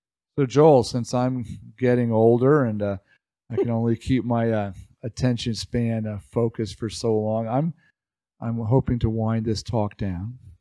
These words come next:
There were a lot of topics I wanted to talk about. One last thing I wanted to ask you, talk to you about as a neurologist is something that, as a neurologist, you're either gonna love or you're gonna hate. And that is of the topic of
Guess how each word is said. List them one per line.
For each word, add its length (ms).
There 140
were 60
a 60
lot 200
of 80
topics 440
I 100
wanted 260
to 180
talk 240
about. 260
One 220
last 340
thing 180
I 120
wanted 300
to 180
ask 360
you, 240
talk 220
to 100
you 60
about 260
as 220
a 60
neurologist 840
is 100
something 420
that, 260
as 100
a 60
neurologist, 600
you're 160
either 100
gonna 200
love 440
or 60
you're 160
gonna 260
hate. 300
And 140
that 180
is 200
of 100
the 80
topic 500
of 240